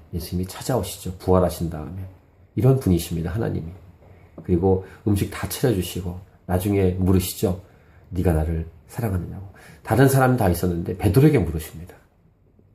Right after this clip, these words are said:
오늘도 우리에게 물으십니다. "네가 나를 여전히 사랑하니?" 그리고 또 사명을 주십니다.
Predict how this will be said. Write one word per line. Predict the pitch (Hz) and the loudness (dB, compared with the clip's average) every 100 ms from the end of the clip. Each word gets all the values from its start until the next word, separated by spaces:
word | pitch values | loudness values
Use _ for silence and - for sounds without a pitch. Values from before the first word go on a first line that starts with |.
| _ _ _ _ _ _ | _ _ _ _ _ _
오늘도 | 90 92 98 | 0 4 6
우리에게 | 92 95 | 6 4
물으십니다. | 90 101 104 95 82 80 - - _ _ _ - | 4 4 2 0 -2 -4 -12 -20 _ _ _ -6
"네가 | 80 | -4
나를 | 76 76 85 82 - _ | -4 -4 -4 -6 -16 _
여전히 | 92 78 78 87 | -8 -4 -4 -6
사랑하니?" | - 101 82 78 90 131 - _ - _ _ _ _ _ _ _ - - - - - - _ _ - | -6 -6 -4 -4 -6 -10 -14 _ -20 _ _ _ _ _ _ _ -20 -20 -20 -20 -20 -20 _ _ -10
그리고 | - 87 90 | -2 0 2
또 | 143 127 | 4 4
사명을 | - 151 135 110 | 2 2 4 4
주십니다. | 95 92 92 78 - | 2 -6 -8 -10 -12